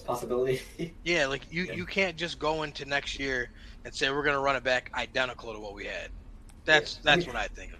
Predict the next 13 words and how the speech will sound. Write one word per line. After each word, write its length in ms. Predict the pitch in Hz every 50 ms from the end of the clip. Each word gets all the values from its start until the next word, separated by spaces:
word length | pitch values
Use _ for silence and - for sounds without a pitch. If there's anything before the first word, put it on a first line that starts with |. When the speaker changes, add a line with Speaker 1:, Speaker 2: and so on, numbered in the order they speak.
| - -
Speaker 1:
yeah, 100 | 120 117
Speaker 2:
least. 100 | - -
Speaker 1:
also 220 | 170 - - 208
the 120 | 180 147 -
thing 260 | - 143 143 147 143
with 140 | 131 127 -
the 80 | 135
whole 140 | - - 113 -
Tatum 220 | - 127 120 117
and 80 | 113 117
Brown 160 | 113 117 113
situation, 540 | - - 123 120 123 - - 131 131 - - - - - - - - - -
uh, 320 | - 117 117 113 110 110